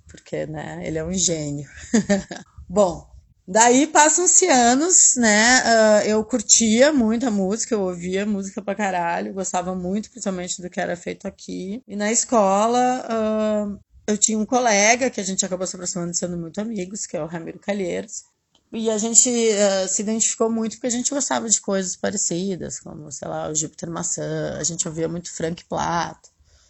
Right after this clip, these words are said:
Enfim, gostava de Mutantes e gostava também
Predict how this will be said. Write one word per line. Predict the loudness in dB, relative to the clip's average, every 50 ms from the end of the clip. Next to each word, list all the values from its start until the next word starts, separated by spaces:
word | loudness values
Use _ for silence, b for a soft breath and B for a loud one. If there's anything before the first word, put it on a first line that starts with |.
| b b _
Enfim, | -10 -8 -6
gostava | -4 -4 -4 -4 -2 -2
de | -2 -2
Mutantes | -2 -4 -4 -4 -4 -2 0 0 0 0 0 -2 -4 -6 -6 -8 -10 -12
e | -10
gostava | -10 -10 -8 -6 -6 -8 -8 -8
também | -10 -10 -10 -10 -10 -12 -12 -14 -14 -18